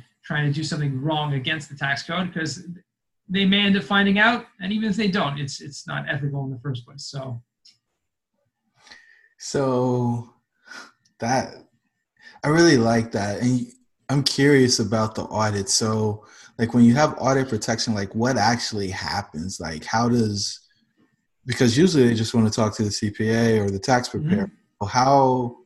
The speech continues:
Speaker 2: how does a cost segregation firm kinda insert themselves into that audit process?
Speaker 1: So in the event of an audit, they're gonna look at your entire tax return, and they're gonna look at the cost segregation study, 'cause that's what produced those,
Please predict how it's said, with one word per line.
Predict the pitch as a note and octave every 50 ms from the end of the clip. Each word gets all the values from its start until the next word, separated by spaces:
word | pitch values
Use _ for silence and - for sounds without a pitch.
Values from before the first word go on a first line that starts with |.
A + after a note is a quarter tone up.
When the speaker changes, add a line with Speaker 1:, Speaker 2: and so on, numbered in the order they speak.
| _ _ _ _ _ _ _ _ _ _ _
Speaker 2:
how | - B2+ C3+
does | C3+ C3+ C3 B2 A2+ A2 - A#2
a | A2 G#2 G#2 G#2 G2+
cost | G2 - C3 B2 A#2 -
segregation | B2 A#2 A2+ A2+ G#2 G#2+ A2+ A#2+ A#2 - A#2 A2
firm | A2+ - - G#2 G#2 G#2+ G#2+ G#2 G#2 G2+ G2 F#2+ - _ _ _ _ _ _
kinda | - - A#2 G#2+ F#2+ -
insert | - A#2 A#2 A#2 - A#2 A2 G#2 -
themselves | - G#2 G2 - - G#2+ G2 G2 G2 -
into | - G#2+ G#2+ G#2 - - - G#2+ G#2 G#2 G2 F#2 - -
that | G2 F#2+ - - -
audit | F2 F#2+ G2 F#2 D#2 - -
process? | _ - D#2+ G2 G2+ - - _ _ - - - _ - - - _ _ _ _ - _ _ _ _ _ _
Speaker 1:
So | - - A3+ A3 - -
in | B3+ C#4 C#4
the | B3 A3
event | G3 E3 D3 F3+ G#3+ B3 A3 F3
of | F3 F3
an | D#3+
audit, | - E3 G#3 A#3+ A3 E3 D#3 D3
they're | E3 E3
gonna | E3+ F3+ E3+
look | D#3+ D#3+ F3 F3 E3+
at | E3 D#3
your | D3+ D3 C#3+
entire | C#3+ C#3+ C#3+ C#3+ D3 D3 C#3 C3+
tax | - - - C3+ C3+ B2+ - -
return, | C3 C3+ D3+ D#3 E3+ F#3+ G#3+ A3 F#3+
and | D#3+ E3 F3+
they're | F#3+ F3+
gonna | G3+ G3+ G3+
look | F#3+ G#3 C4+ C#4+ C4 - - -
at | G3 F3 F#3 F#3+ F#3+ - - _ _ _ _ _
the | D#3 D3
cost | - - C#3+ C#3+ C3+ - D#3+
segregation | D#3 D#3 D#3+ D#3+ D3+ D#3 F3 F3 F3 F3
study, | - - - - C4+ D#4 C4+ D#3 A#2+ -
'cause | - C#3 B2+ C3+
that's | E3+ F3+ F#3+ F#3 -
what | D#3+ C#3 C#3+ - - F3 -
produced | - D3 C#3+ C#3 D#3+ G3 G3+ D#3 - -
those, | - D#3 D#3 D3+ D3+ C#3+ B2 - -